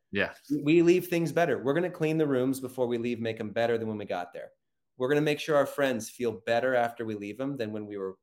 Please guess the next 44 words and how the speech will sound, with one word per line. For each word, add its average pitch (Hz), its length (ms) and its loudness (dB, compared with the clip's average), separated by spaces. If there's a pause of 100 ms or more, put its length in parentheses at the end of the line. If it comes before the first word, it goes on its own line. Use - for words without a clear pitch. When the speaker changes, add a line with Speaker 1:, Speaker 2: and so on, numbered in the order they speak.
Speaker 2:
started 104 420 -4
being 101 220 -8
with 87 180 -10
them. - 120 -20 (360)
We're 127 80 -4
gonna 135 120 4
Speaker 1:
Wow. 131 60 4
Speaker 2:
make 135 220 2
sure 147 220 2
that 123 140 4
our 113 100 2
community 123 800 -2 (200)
is 113 140 -6
better 110 460 2
for 110 120 -8
having 120 300 0
a 113 40 -4
Donald 113 420 0
be 107 120 -4
a 98 40 -4
part 101 280 -2
of 82 60 -12
it. 80 120 -14
Our 120 120 0
sports 156 480 4
teams 92 340 -6
are 98 80 -10
gonna 117 160 -2
be 117 240 -6
elevated 113 560 2
by 107 80 0
having 123 300 0
a 120 40 0
Donald 123 460 2
be 113 80 -2
a 110 40 0
member 117 340 0
of 101 100 -4
that 95 220 -4
team. 107 300 -8 (400)
We 143 100 6
want 151 280 6
other 156 220 6
parents 151 600 0